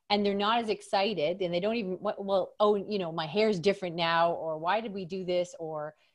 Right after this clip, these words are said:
you know what I mean? They're, they're just, they've lost their enthusiasm. So that's a huge thing. So really, I think that's another thing that sets people up. Never mind that, you know,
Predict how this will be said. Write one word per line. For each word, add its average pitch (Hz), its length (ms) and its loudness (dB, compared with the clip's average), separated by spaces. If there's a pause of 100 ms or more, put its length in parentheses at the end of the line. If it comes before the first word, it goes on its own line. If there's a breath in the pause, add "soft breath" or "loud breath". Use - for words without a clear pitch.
(140)
you 240 100 -4
know 233 60 -2
what 214 80 -2
I 208 60 -4
mean? 196 160 -4
They're, 196 160 -2 (160)
they're 254 100 2
just, 302 300 -4 (160)
they've 190 180 2
lost 175 380 2
their 180 100 -2
enthusiasm. 156 880 -2
So - 140 -4
that's 196 220 2
a 180 40 -2
huge 208 460 -6
thing. 123 240 -12 (760)
So 214 160 2
really, 208 580 0 (400 loud breath)
I 196 80 2
think 196 180 -2
that's 190 220 2
another 196 300 0
thing 196 200 -6
that 165 160 -4
sets 175 180 -4
people 175 260 -2
up. 165 120 0
Never 202 200 -4
mind 196 280 -2
that, - 80 -4 (140)
you 190 140 -2
know, 151 120 -6